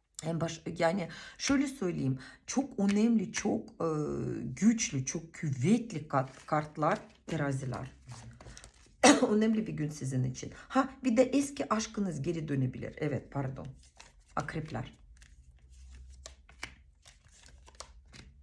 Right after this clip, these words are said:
Akrepler yolculuk, e, kararı verebilirler.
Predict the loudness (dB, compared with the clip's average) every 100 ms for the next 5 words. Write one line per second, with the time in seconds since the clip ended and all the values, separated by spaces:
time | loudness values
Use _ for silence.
0 | -20 -20 -20 -18 -18 -8 -6 -2 -4 2
1 | 2 4 4 4 2 -4 -6 0 2 4
2 | 2 -2 -10 -4 -2 -2 0 2 2 0
3 | -2 -2 -4 -4 -4 -4 -6